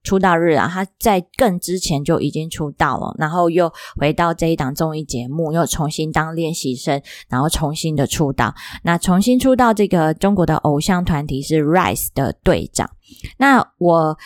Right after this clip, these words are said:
喜欢周震南，其实是从他之前的节目《潮音战记》就开始喜欢。那我喜欢这个人，他其实不是，呃，一般大众所，所认可的那种长得很帅气的脸，他不是那一种。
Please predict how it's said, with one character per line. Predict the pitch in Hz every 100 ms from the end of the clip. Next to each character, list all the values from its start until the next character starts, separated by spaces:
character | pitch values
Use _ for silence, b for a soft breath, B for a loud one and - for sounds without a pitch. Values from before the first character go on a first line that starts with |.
| B -
喜 | 202
欢 | 233
周 | 262
震 | 262 254
南， | 175 175
其 | 180
实 | 180 170
是 | 190
从 | 180 165 151 151 170
他 | 175 160 165 175
之 | - 185
前 | 196 170 139
的 | 147
节 | 147
目 | 156 175 170
《潮 | - 143
音 | 156 165 170
战 | 170 147 131
记》 | 165 156
就 | 156
开 | 151 - 135
始 | - 135
喜 | 143 - 82
欢。 | 160 - - _ B B B -
那 | 269
我 | 262
喜 | - 151
欢 | 180 208
这 | 220 214
个 | 175
人， | 147 143 B B -
他 | 254
其 | - 294
实 | 277
不 | - 202
是， | 277 240 _ B B B
呃， | 185 170 156 151 151 -
一 | 262
般 | - 208 226
大 | 233 262 190
众 | - 196
所， | 175 - 139 -
所 | - - 180 156
认 | 175 233 175
可 | - 151
的 | 135
那 | 156 175
种 | 165 151
长 | 151 135
得 | 135
很 | - 147
帅 | - - 190 147
气 | - 175
的 | 127 123
脸， | - -
他 | -
不 | 190
是 | 165 170
那 | 156 135
一 | 143
种。 | - -